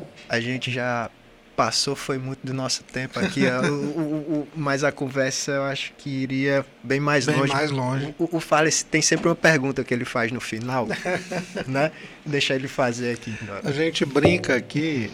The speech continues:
Speaker 2: é, professora, assim, sobre o que é que nós deveríamos ter perguntado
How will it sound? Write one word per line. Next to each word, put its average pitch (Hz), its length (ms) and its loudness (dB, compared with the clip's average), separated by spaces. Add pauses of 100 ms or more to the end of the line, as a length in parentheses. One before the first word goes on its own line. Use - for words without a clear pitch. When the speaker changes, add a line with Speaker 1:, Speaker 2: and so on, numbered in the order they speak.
(120)
Speaker 2:
é, 110 380 -6
professora, 120 680 -6 (640)
assim, 127 840 -4
sobre 156 360 0
o 180 40 2
que 185 260 -2
é 180 200 4
que 190 160 -6
nós 131 540 -4
deveríamos 151 640 2
ter 151 140 -2
perguntado 127 1000 -2